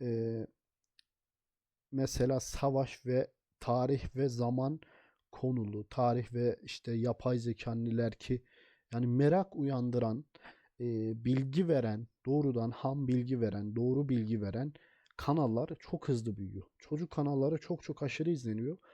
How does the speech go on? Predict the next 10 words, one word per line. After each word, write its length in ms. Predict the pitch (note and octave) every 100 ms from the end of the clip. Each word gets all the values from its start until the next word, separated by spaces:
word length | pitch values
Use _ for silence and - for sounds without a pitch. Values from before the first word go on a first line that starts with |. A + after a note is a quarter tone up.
| - _ -
Çok 300 | - F3+ -
güzel, 320 | A#2+ B2 A#2 -
e, 120 | A#2+
getirileri 640 | A2 A2+ - B2 A2+ A2+ G#2+
oluyor. 520 | G2 A2 G#2+ A2 D#3 _ _ _ _ _
Bu 160 | F3+
şekilde 400 | G#3+ D3+ - C3
kendinizi 720 | C#3 - C3+ C3+ A#2+ C3+ E3 E3 _
geliştirebilirsiniz. 1300 | - C3+ B2+ - A#2 C3+ C3+ A2+ B2+ B2+ - B2 - _ _ _ _ _ _ D3+
Ben 240 | D#3 G3+